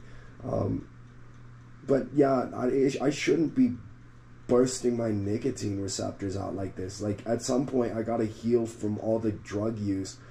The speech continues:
of nicotine, and I really wanna just have normal nicotine receptors again. And I never will, whatever that means. I, I'll take psychedelics, I'll do running, I'll do whatever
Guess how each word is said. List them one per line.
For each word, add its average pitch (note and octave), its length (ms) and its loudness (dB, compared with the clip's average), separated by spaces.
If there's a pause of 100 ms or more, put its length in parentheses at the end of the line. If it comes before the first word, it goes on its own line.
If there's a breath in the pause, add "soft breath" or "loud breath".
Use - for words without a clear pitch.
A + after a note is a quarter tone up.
(200 loud breath)
of G2 180 -6
nicotine, A2 720 0 (320 loud breath)
and G#2+ 420 -4 (120)
I A2 100 -2 (180)
really B2 260 6
wanna A2 280 4
just G#2+ 280 -4 (140)
have G#2+ 220 -4
normal G#2 320 2
nicotine G2+ 640 -2
receptors F#2 580 -6
again. F2+ 400 -8 (500 loud breath)
And G#2+ 400 -2 (320)
I B2 120 6
never C3 320 6
will, A2+ 460 4
whatever A2+ 800 0
that A2 180 0
means. G#2 240 0
I, - 160 -6
I'll A2 300 0
take B2 240 0
psychedelics, G#2 760 -4
I'll G2+ 280 -4
do G#2+ 120 0
running, G2+ 540 -2 (320 loud breath)
I'll - 80 -2
do A#2 380 2 (100)
whatever A2+ 560 4